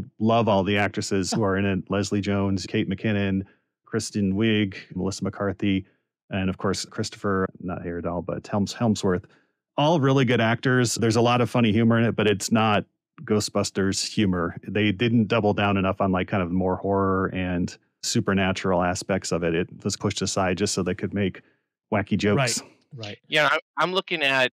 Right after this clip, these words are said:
Speaker 3: looking at the cast, 'cause I never saw that one 'cause I just didn't really float my boat. But apparently, all, all the, the original Ghostbusters came back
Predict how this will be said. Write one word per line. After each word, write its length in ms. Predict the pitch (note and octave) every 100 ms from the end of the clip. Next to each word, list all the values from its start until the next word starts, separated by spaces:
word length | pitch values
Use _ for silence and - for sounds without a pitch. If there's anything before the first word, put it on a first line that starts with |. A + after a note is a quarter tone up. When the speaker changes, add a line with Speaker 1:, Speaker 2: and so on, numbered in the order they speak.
| _ _ _ -
Speaker 3:
looking 260 | C3+ C#3
at 120 | C3+
the 60 | -
cast, 220 | C#3 A#2+
'cause 120 | - A3
I 40 |
never 180 | C4 F3
saw 180 | D3+ B2+
that 140 | C#3 C#3
one 140 | D3
'cause 120 | C3 B2
I 80 | A2+ _ -
just 260 | A2+ A2 - _ _ _
didn't 180 | B2 A#2
really 160 | A2
float 160 | G#2+ B2
my 120 | A2
boat. 260 | G#2 A#2+ A2 -
But 180 | A#2+ - - -
apparently, 420 | B2+ F#3 G#3+ F3
all, 140 | C3+ - _ _
all 240 | A#2+ C#3
the, 180 | E3 C#3+ - _
the 120 | B2
original 300 | A#2 C3 C3
Ghostbusters 540 | A#2 D3+ - A#2 A#2+ -
came 300 | - C#3 C3+
back 260 | C3 D#3+